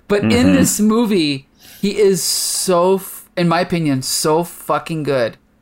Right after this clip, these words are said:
Speaker 1: Like, he's obviously a great actor if he can play such a nice, lovable, you know, Peter Parker.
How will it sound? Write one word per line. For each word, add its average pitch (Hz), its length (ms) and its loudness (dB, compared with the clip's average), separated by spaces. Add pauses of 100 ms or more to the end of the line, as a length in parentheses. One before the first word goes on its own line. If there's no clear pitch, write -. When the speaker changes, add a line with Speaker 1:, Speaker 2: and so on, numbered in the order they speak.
(160)
Speaker 1:
Like, 156 180 -2
he's 190 220 0
obviously 208 320 2
a 175 40 0
great 170 200 2
actor 156 300 -2
if 127 80 -6
he 147 60 -8
can 147 120 -4
play 147 220 -2
such 139 200 -6
a 131 40 -2
nice, 127 420 -2
lovable, 127 600 -2
you 147 60 -6
know, 123 100 -4
Peter 127 220 -8
Parker. - 480 -10